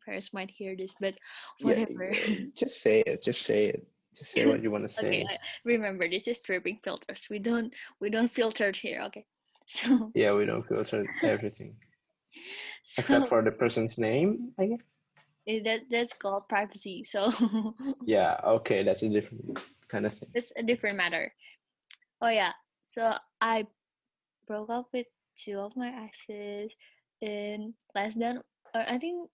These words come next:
Speaker 1: it's not even a month. I forgot. And
Speaker 2: A
Speaker 1: it's
Speaker 2: month?
Speaker 1: Mm, around a month.
Speaker 2: Oh, oh, yeah.
Speaker 1: I never have an, like, long-lasting <laughs> relationship. Or even, like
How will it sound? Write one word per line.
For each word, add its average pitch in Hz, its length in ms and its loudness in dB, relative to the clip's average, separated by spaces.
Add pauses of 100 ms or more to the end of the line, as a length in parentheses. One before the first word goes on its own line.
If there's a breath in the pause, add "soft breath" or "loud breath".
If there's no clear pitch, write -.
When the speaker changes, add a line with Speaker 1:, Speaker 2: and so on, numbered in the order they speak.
Speaker 1:
it's - 360 -12
not 262 160 -2
even 285 260 -6 (120)
a - 40 -8
month. 196 500 -10 (520)
I 208 100 -20
forgot. 202 460 -8 (760 soft breath)
And 214 240 -8 (360)
Speaker 2:
A 262 40 -2
Speaker 1:
it's 247 80 -2
Speaker 2:
month? 98 680 -6 (840)
Speaker 1:
Mm, 226 240 -4 (120)
around 226 260 -8
a - 40 -14
month. 208 360 -14
Speaker 2:
Oh, - 280 0
oh, - 220 -8
yeah. 113 180 -8 (420)
Speaker 1:
I 240 80 -2
never 320 580 0
have 214 420 -4
an, 208 220 -6 (260)
like, 214 300 -10 (520)
long-lasting 202 960 -8
<laughs> 202 180 -6
relationship. 202 640 -4 (880 loud breath)
Or 240 140 -4
even, 254 320 0
like 320 180 0